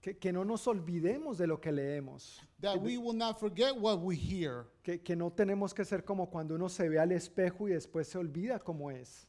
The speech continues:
Speaker 2: That we will not be like the one that, uh, looks himself in the mirror and therefore he leaves and forget the way he was.
Speaker 1: Antes de venir aquí, ¿te viste al espejo?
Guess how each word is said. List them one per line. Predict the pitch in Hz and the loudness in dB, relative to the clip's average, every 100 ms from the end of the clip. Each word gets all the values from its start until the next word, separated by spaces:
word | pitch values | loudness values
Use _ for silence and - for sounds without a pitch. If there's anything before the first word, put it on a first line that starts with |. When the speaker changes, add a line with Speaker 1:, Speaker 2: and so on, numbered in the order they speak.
| _ | _
Speaker 2:
That | 190 185 | 0 2
we | 247 | 2
will | 247 | 2
not | 233 240 | 4 2
be | - 240 | 2 0
like | 226 208 185 | 2 2 2
the | |
one | 190 214 226 | 0 2 2
that, | 214 202 - 190 - | 2 0 -2 -14 -4
uh, | 180 170 156 - - _ - _ _ | 0 0 -2 -6 -20 _ -20 _ _
looks | 190 165 226 - | -8 0 0 0
himself | 233 202 233 226 | -4 -2 0 0
in | 202 | -2
the | 180 | -4
mirror | 190 254 214 | 0 0 0
and | 190 | 0
therefore | 214 208 214 208 196 | -2 -4 -8 -8 -6
he | 208 | -4
leaves | 208 214 254 - | -2 -2 -2 -4
and | 202 | -6
forget | 190 170 214 214 175 | -6 -4 -2 -2 -4
the | |
way | 185 196 | -4 -2
he | 165 180 | -2 -4
was. | 196 254 - - - 160 - | -6 -8 -10 -16 -14 -12 -2
Speaker 1:
Antes | 185 196 233 | 2 4 4
de | 208 | 4
venir | 196 175 180 | 4 4 4
aquí, | 180 196 | 4 0
¿te | 190 | 0
viste | 180 175 185 | 2 0 0
al | 175 | -2
espejo? | - 165 156 | 0 -4 -4